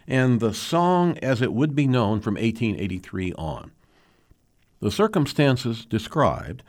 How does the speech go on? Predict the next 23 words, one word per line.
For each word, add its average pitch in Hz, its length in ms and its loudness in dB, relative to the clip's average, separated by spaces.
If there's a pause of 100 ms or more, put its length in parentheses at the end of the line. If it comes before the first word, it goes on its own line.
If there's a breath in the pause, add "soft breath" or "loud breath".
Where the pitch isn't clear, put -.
(260 soft breath)
and 104 160 2
the 98 60 2
theme 131 520 2 (120)
developed 92 640 -2 (180 soft breath)
in 101 100 0
the 110 120 2
eighteen 139 380 2
eighty 95 340 0
song 110 560 0 (220 loud breath)
were 139 80 2
different 143 420 0
from 104 140 0
those 98 220 0
of 92 80 -2
eighteen 95 340 0
eighty-three, 87 560 -2 (320 loud breath)
but 127 340 -2
they 139 200 2
are 139 280 4
undeniably 113 760 2
the 92 100 -8
same 80 320 -4
song, 85 380 -2